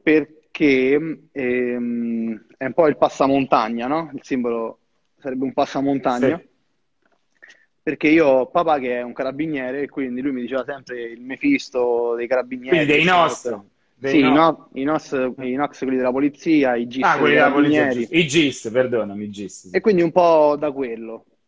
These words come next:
Speaker 1: E ci piaceva, anche se è stato difficilissimo trovare il nome, perché CrossFit fa una marea di problemi,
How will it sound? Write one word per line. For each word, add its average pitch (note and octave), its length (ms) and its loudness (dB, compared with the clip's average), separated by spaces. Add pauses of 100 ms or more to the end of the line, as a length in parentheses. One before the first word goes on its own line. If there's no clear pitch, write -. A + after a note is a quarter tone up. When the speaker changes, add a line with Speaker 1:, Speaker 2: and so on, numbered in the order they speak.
(1200)
Speaker 1:
E C#3+ 80 -10
ci D3+ 140 -8
piaceva, C3+ 360 -4
anche D#3 320 -4
se F#3 140 0
è D#3+ 40 0
stato C3+ 240 -8
difficilissimo C3+ 680 -6
trovare B2 240 -4
il C3 80 -4
nome, C#3+ 260 -6
perché A#2 320 -10
CrossFit C3 600 -4
fa A#2 260 0
una A2+ 680 -16
marea C3 200 0
di C3 100 -2
problemi, B2+ 580 -2